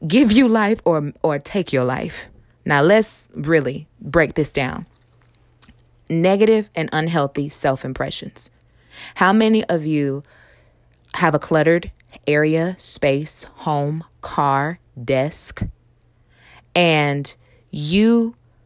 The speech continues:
are ashamed of it? Or maybe you're not ashamed, you know where stuff is, you know how to get to it, but nobody else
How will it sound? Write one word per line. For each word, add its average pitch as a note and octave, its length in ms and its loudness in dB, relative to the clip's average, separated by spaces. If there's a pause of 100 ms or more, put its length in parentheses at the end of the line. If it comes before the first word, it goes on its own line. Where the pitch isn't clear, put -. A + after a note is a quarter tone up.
(200)
are E3 220 2
ashamed C3+ 640 -2
of A#2 160 -12
it? - 140 -18 (960)
Or G3+ 220 4
maybe G#3 720 2 (420)
you're C4+ 160 2
not C#4+ 140 2
ashamed, E3 520 0
you A3+ 120 2
know A#3 160 6
where E3+ 140 4
stuff D#3 320 -2
is, D3+ 280 0
you A3+ 100 2
know G#3+ 140 4
how F#3 160 -2
to D#3+ 80 -2
get D3 240 -4
to D3 220 -2
it, C#3+ 220 -2 (100)
but F3 140 2
nobody E3+ 580 2
else G3+ 420 0